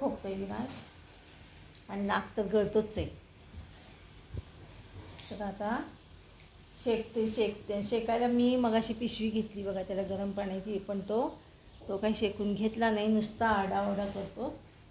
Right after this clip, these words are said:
आणि आज तिचा मग रसिका आहे, आज घरी रसिकाचा चालू आहे कॉल, पण विरांश नुसता मोठमोठ्याने ओरडत असतो, ऐकत नाही विरांश. हे बघा, ऐकतो का विरांश?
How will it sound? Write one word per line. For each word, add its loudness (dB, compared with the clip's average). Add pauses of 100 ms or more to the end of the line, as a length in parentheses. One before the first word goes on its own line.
(1300)
आणि -6
आज -2
तिचा -2
मग 0
रसिका 0
आहे, 4
आज 4
घरी 0
रसिकाचा -4
चालू -4
आहे -2
कॉल, 2 (520)
पण 2
विरांश 2
नुसता 0
मोठमोठ्याने 0
ओरडत 2
असतो, -2
ऐकत 0
नाही -2
विरांश. -6 (1040)
हे -6
बघा, -8
ऐकतो -6
का -2
विरांश? 0